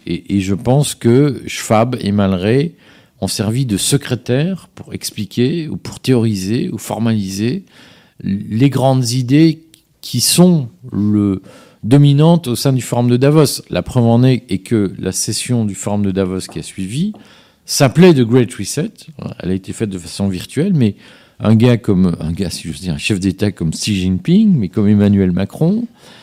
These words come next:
euh, sont intervenus dans ce forum appelé The Great Reset pour donner leur vision du monde, et ça a été globalement un appel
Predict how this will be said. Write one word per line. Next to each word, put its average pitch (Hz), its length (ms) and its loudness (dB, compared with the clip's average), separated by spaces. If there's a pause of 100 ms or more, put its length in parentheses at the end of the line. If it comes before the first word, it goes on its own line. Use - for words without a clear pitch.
(240)
euh, 85 80 -6
sont 143 360 -2
intervenus 110 580 0
dans 101 140 0
ce 92 160 -8
forum 101 420 -2 (100)
appelé 127 400 2
The 98 80 0
Great 135 400 6
Reset 147 400 -2 (640)
pour 101 140 -4
donner 110 300 4
leur 135 200 2
vision 104 340 0
du 92 100 0
monde, 147 380 2
et 107 100 2
ça 107 140 -2
a 110 40 2
été 104 200 -4
globalement 113 640 4
un 113 120 2
appel 131 500 2